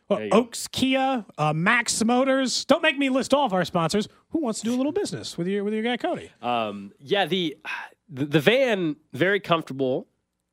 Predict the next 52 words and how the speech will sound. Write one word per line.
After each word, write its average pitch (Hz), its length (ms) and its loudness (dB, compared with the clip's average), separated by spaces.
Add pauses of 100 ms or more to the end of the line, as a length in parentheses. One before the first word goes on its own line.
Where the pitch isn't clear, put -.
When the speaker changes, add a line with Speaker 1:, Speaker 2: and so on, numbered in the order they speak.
Speaker 2:
but 143 160 0
I, 143 200 2
I 151 80 4
don't 202 120 0
know 208 100 2
if 190 100 -4
you 180 80 -2
need 185 140 -2
the 175 80 -6
van 185 220 0
with 180 100 -4
two 185 140 -6
kids. - 440 -10 (840)
Speaker 1:
Yeah, 202 160 -2
but 185 100 -2
I 190 60 0
got, 208 160 0 (100)
you 180 160 -2
know 220 100 2
what 240 80 -2
you're 208 140 -2
forgetting 180 300 -4
about? 226 220 -2 (420)
First, 262 320 0 (100)
stuff. - 400 -8 (300)
Just 220 180 0 (160)
straight 240 260 0
up 214 140 -6
stuff. - 340 -8
Kids 233 220 -2
have 190 100 -2
so 214 480 -2
much 139 320 -6
stuff. - 340 -12
Like, 151 140 -2
just, - 260 -4
it 185 120 -6
never 175 640 -2
ends 135 220 -4
the 120 80 -4
amount 113 200 -8
of 107 60 -10
stuff - 180 -10
they 110 100 -10
have, 98 140 -12 (320)
especially 226 500 -6
if 165 80 -10
you 170 80 -6
go 156 140 -2
on 143 100 -4
vacation. 135 420 -8 (220)
Second, - 460 -6